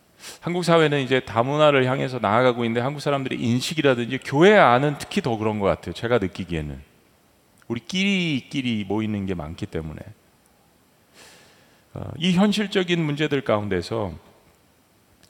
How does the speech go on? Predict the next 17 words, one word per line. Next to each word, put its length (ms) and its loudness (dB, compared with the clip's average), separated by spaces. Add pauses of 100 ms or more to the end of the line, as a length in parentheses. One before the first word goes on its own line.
(480)
하나님께서 880 2
나를 280 2
죄에서 480 2
구원해 360 0
주시고 540 -6
자녀 320 0
삼아 320 0
주시고 480 -4
하나님의 520 -2
일을 260 0
감당케 560 -2
하시기 320 -4
위해서 200 -6
나를 260 0
부르신 440 -4
것은 300 -4
맞지만 680 2